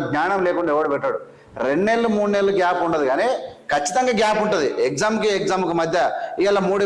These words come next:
మూడు పేపర్లు అప్లై చేసుకున్నాడు, ఈ అప్లై చేసుకున్న మూడు పేపర్లు వేరు వేరు డేట్లలో రాసే అవకాశం ఉంటుంది. కానీ ఒకటి రాసినాక మళ్ళీ ప్రిపేర్ అవుతా, ఇంకోటి ప్రిపేర్ అయితే ఖచ్చితంగా మల్టీ టాలెంటెడ్ ఉండాలి.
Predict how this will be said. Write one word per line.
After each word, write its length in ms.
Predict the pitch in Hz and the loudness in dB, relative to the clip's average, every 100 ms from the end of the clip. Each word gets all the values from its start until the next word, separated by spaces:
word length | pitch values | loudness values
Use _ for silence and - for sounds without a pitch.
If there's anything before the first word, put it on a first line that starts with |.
| 180 | 0
మూడు 120 | 196 190 | 0 0
పేపర్లు 300 | 190 233 220 | 0 2 0
అప్లై 220 | - 196 190 | 2 2 0
చేసుకున్నాడు, 380 | 180 - 139 107 - - - 175 | 0 -2 -6 -6 -12 -20 -4 0
ఈ 40 | 175 | 2
అప్లై 240 | - 226 233 | 2 2 2
చేసుకున్న 280 | 220 220 220 180 | 2 0 0 2
మూడు 140 | 208 214 | 0 2
పేపర్లు 340 | 208 202 202 220 175 | 0 0 0 2 2
వేరు 180 | 202 208 | 2 2
వేరు 140 | 214 196 | 2 0
డేట్లలో 360 | 196 196 190 175 | 0 2 2 2
రాసే 180 | 180 180 | 2 2
అవకాశం 300 | 160 190 170 160 | 0 -2 -2 -4
ఉంటుంది. 200 | 131 113 - - - 160 | -4 -8 -12 -20 -8 -2
కానీ 120 | 185 | 0
ఒకటి 160 | 175 170 175 | 0 0 0
రాసినాక 340 | 185 190 175 170 | 0 0 0 0
మళ్ళీ 140 | 170 170 | 0 -2
ప్రిపేర్ 260 | 156 165 160 | 0 0 0
అవుతా, 180 | 160 156 - - - 156 | 0 -2 -2 -8 -4 -2
ఇంకోటి 280 | 180 190 196 | 0 0 0
ప్రిపేర్ 240 | 170 170 165 | 0 0 0
అయితే 140 | 208 - | -2 -2
ఖచ్చితంగా 440 | 160 - 208 202 180 156 | -4 -2 -2 0 0 0
మల్టీ 240 | 175 202 185 | 0 0 0
టాలెంటెడ్ 460 | 180 175 165 170 151 | 0 0 0 0 2
ఉండాలి. 300 | 147 139 | 2 2